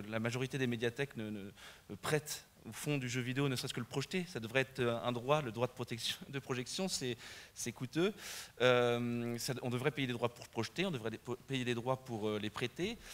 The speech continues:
Euh, euh, et concrètement, nous, on, on, on ne paye rien, euh, tout simplement parce que t-, c'est pas un ju-, ju-, juridique, on n'a pas le droit. Euh, mais il y a un laisser-faire aussi des studios, euh, quels qu'ils soient, parce qu'ils savent, il y a une phase d'institutionnalisation du jeu vidéo comme culture,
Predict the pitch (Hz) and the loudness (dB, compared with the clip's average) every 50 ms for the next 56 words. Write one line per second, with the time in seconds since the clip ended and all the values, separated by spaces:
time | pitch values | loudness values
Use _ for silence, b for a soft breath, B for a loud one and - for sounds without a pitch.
0 | B B B B B - 117 117 110 98 117 113 110 110 110 110 - 113 110 110 | B B B B B 2 2 2 2 2 0 0 0 0 0 0 0 0 0 0
1 | 107 - - 120 110 - 107 - - 156 160 139 123 127 123 117 110 110 107 107 | -2 -4 -6 -6 -4 -4 -4 -2 0 0 0 2 0 0 0 -2 -2 -2 -4 -4
2 | 107 104 104 107 107 107 110 113 104 113 113 110 - 127 120 117 120 117 143 156 | -4 -4 -4 -4 -4 -2 -2 -2 -2 -2 -2 -2 -2 0 0 0 2 2 2 2
3 | 165 165 165 120 117 117 - - 135 135 131 120 131 156 165 147 123 - - 123 | 2 2 0 -2 -2 -4 -4 -4 -4 -4 -2 -2 -2 -2 0 0 -2 -2 -4 -6
4 | - - - 123 120 113 B B B B B - 123 - 143 139 131 127 127 127 | -8 -6 -4 -4 -4 -4 B B B B B -4 0 2 4 4 4 2 -2 -6
5 | 127 131 139 139 - 127 123 - - 113 120 131 143 - 110 - 135 151 170 170 | -4 -4 -4 -4 -2 -4 -4 -4 -4 -4 -2 -2 -2 2 2 2 2 2 0 -2
6 | - - 113 117 120 - 143 131 127 123 143 165 196 B B B B B B B | 0 2 2 2 4 4 4 2 4 4 2 2 2 B B B B B B B
7 | B - 123 123 123 120 123 123 127 143 156 180 180 151 135 127 131 139 135 - | B 2 6 6 6 6 6 4 6 6 8 8 8 8 8 8 6 6 4 2
8 | 147 - - 160 143 135 - 139 131 127 - - - 127 127 143 156 170 156 - | 0 0 0 0 0 0 0 0 -2 -2 -4 -4 -6 -2 0 2 2 0 -2 -6
9 | - - 113 110 - 143 127 - - 127 - - 147 151 165 165 - 123 - - | -6 -2 -2 -2 0 -2 -4 -4 -2 -2 -2 0 2 2 2 2 0 -2 -2 -2
10 | - 117 - - 156 156 143 127 - 123 113 - 117 117 120 117 - - 120 135 | 0 0 2 4 4 2 2 0 -4 -6 -4 0 2 2 2 4 4 4 4 4
11 | 120 123 156 156 - - - - - - - 151 139 139 139 131 139 135 - - | 4 4 2 0 0 -4 -8 -6 -4 -2 0 0 2 2 2 4 2 2 2 0
12 | 147 139 120 117 127 120 127 127 123 139 135 - 123 113 110 - 135 123 - 175 | -2 0 0 0 -2 0 0 0 0 0 0 0 -2 -4 -4 -6 -6 -4 -2 -2
13 | 190 131 | 0 -2